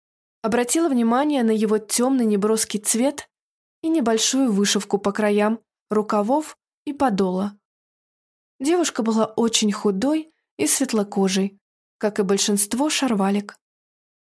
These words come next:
"Не хочешь позавтракать со мной?" Попробовала позвать я её к себе, чтобы заодно выспросить у местной работницы,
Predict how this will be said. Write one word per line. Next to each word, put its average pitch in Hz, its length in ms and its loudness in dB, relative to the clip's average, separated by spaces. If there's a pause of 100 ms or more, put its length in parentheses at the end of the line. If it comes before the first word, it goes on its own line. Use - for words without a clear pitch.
(460)
"Не 240 120 2
хочешь 320 380 0
позавтракать 208 600 0
со 214 120 2
мной?" 202 380 0 (800)
Попробовала 220 640 0
позвать 220 500 0
я 220 120 2
её 208 160 2
к 208 80 -6
себе, 202 520 0 (400)
чтобы 220 320 -2
заодно 226 500 2
выспросить 247 720 0 (300)
у 330 80 -2
местной 254 400 0
работницы, 208 840 0